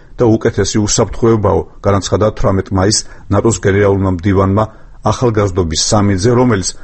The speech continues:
ტრადიციულად წინ უძღვის ხოლმე ალიანსის სახელმწიფო მეთაურების უმაღლესი დონის შეხვედრებს.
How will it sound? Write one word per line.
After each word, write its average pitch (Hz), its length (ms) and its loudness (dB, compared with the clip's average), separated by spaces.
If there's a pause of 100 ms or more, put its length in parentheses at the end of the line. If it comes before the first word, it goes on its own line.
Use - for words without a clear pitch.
(140)
ტრადიციულად 117 560 0 (240)
წინ 135 240 2
უძღვის 104 320 0
ხოლმე 98 400 2
ალიანსის 98 560 0
სახელმწიფო 101 480 0
მეთაურების 92 560 2 (320)
უმაღლესი 92 500 0
დონის 85 320 0
შეხვედრებს. 95 460 0